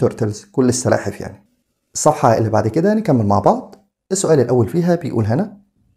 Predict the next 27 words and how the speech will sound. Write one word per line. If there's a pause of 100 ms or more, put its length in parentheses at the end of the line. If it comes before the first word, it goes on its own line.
(160)
The (340)
earth (680)
is
the
نقط
where
we
live. (440)
بيتكلم
هنا
عن
الأرض،
بيقول
هي،
عايز
يقول
الكوكب
اللي
بنعيش
عليه. (360)
طيب
كلمة (100)
كوكب
دي
اسمها
planet، (280)
فأقول